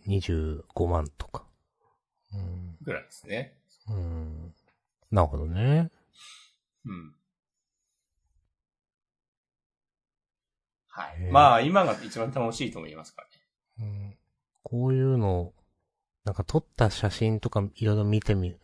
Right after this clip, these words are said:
Speaker 1: なんかネット上であるの見てみると、
Speaker 2: うん。
Speaker 1: なんか欲しくなっちゃうんだろうな、多分。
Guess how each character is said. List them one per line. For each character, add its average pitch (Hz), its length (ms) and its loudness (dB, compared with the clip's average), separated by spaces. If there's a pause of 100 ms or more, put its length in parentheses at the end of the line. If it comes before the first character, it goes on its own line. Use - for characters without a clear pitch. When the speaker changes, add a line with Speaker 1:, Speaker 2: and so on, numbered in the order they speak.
(140)
Speaker 1:
な 98 140 -2
ん 87 40 -6
か 92 80 -2
ネ 92 120 0
ッ - 20 -2
ト - 180 -8
上 98 220 -4
で 101 320 -4
あ 113 100 -4
る 92 80 0
の 90 80 -2
見 95 140 -2
て 104 120 -4
み 90 120 -2
る 82 100 -8
と、 - 220 -12 (460)
Speaker 2:
う 95 40 -6
ん。 90 60 -6
Speaker 1:
な 92 80 -2
ん - 40 -4
か - 120 -12
欲 123 120 2
し - 60 0
く - 100 -2
な 101 100 4
っ - 60 0
ち - 120 0
ゃ 95 40 4
う 87 40 2
ん 80 80 0
だ 78 80 -2
ろ 76 180 -6
う - 20 -8
な、 76 140 -4
多 - 160 -8
分。 78 100 -12